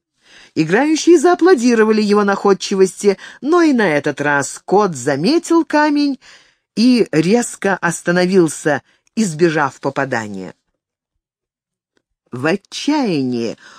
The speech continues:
он попытался протиснуться за стоящий в углу дубовый сундук.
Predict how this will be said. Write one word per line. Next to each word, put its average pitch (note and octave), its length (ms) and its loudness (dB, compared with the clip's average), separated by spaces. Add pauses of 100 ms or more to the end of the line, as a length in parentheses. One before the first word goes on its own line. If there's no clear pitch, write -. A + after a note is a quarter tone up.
(220)
он G#3 260 -2
попытался F#3+ 580 -4
протиснуться G3 800 -4 (300)
за D#3+ 280 -2
стоящий A3+ 720 -2
в F3+ 120 -2
углу G3+ 360 0
дубовый G3 480 2
сундук. A3 680 2